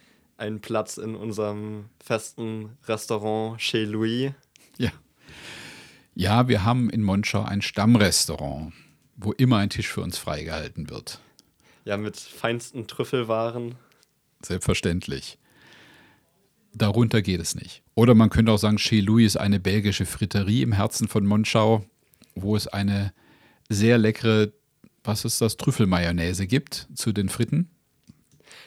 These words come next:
Speaker 1: Das soll's aber beim besten Willen nicht entzaubern, auch wenn's jetzt vielleicht nicht das schicke Restaurant ist, wie es zuerst geklungen hat.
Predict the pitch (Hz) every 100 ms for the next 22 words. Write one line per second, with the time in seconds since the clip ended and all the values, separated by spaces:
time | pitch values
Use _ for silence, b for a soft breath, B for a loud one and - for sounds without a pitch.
0 | B 113 107 113 113 - 113 110 101 107
1 | 117 - 156 113 117 113 120 139 - 113
2 | 107 - 113 127 110 104 123 104 110 123
3 | 113 - 110 - 110 110 - 120 117 -
4 | 110 - 117 117 107 113 - 104 113 120
5 | - 104 113 110 - - 120 104 113 -
6 | 110 - 131 110 107